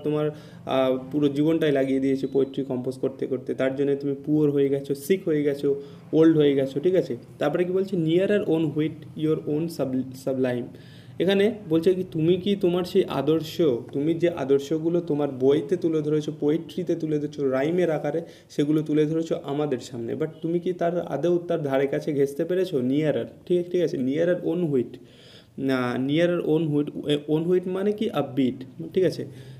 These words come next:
near on wheat, your own sublime। তুমি কি তোমার সেই আদর্শ, তোমার সেই, এখানে actually আইডিয়াল, আহ, যে, উম, হাই আইডিয়ালের কথা বলছে, তার মধ্যে যেমন আমরা ধরতে পারি জয় আছে, beauty আছে, ঠিক আছে, happiness আছে।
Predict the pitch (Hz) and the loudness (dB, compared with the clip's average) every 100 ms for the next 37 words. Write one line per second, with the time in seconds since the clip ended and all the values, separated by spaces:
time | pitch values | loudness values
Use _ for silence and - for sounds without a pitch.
0 | - 151 180 185 175 165 180 165 190 185 | -2 4 6 4 4 0 0 2 0 2
1 | 180 139 151 170 165 147 135 135 127 120 | 0 0 0 -2 -4 -4 0 0 0 -4
2 | - 156 175 180 175 175 185 143 139 151 | -2 0 0 0 0 0 0 0 -2 -2
3 | 151 - 147 147 151 151 156 156 - - | -2 -6 -2 0 -2 0 -2 -2 -8 -16
4 | - - 180 190 180 196 202 147 151 160 | -4 -2 0 0 0 2 2 2 2 2
5 | 180 185 185 - 139 135 131 139 139 139 | 4 6 4 4 2 2 2 4 6 6
6 | 131 135 - 127 147 160 156 151 151 139 | 4 -2 -4 -4 -2 0 2 2 2 2
7 | 127 123 127 123 120 - 127 147 156 165 | 0 -2 -2 -2 -2 -4 -2 0 0 0
8 | 180 175 165 165 165 160 165 151 151 151 | 0 2 0 0 0 0 2 0 0 0
9 | 151 147 131 139 135 143 135 139 120 127 | 2 0 0 2 2 2 -2 -2 -2 -2
10 | 135 139 135 131 - 135 165 160 135 127 | -2 0 0 0 -4 -2 0 0 -2 -8
11 | - 160 139 139 131 135 | -4 -2 0 -2 -2 -2